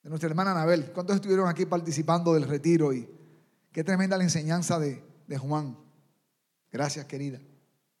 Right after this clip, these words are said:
<laughs> Ya sé lo que pensó. Te cojo en casa por decir eso del púlpito. Jesús sabía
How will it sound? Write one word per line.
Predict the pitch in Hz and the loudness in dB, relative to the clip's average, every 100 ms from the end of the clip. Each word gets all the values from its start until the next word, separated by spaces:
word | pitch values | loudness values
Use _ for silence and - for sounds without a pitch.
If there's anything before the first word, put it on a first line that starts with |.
| _ _ _ _ _ - - _ _ | _ _ _ _ _ -20 -20 _ _
<laughs> | 233 - _ - - _ _ _ _ _ _ _ _ _ _ _ _ _ | -14 -14 _ -20 -20 _ _ _ _ _ _ _ _ _ _ _ _ _
Ya | 156 156 | -2 2
sé | 175 | 2
lo | 170 | 0
que | 170 | -2
pensó. | 165 - 185 - - | -4 -4 -6 -8 -12
Te | 131 | -8
cojo | 131 143 | -4 -4
en | 175 | -4
casa | 151 156 165 | -6 -6 -6
por | 143 | -8
decir | 127 139 | -8 -8
eso | 135 165 | -8 -8
del | 143 | -8
púlpito. | 143 135 139 - 117 _ _ _ _ _ _ _ _ - - _ _ 427 _ _ _ _ _ _ _ _ _ _ _ _ _ _ - - - _ _ _ _ _ | -8 -8 -8 -14 -20 _ _ _ _ _ _ _ _ -20 -20 _ _ -20 _ _ _ _ _ _ _ _ _ _ _ _ _ _ -20 -20 -20 _ _ _ _ _
Jesús | - 196 240 | 2 4 4
sabía | 247 269 254 262 220 190 | 4 4 4 4 4 0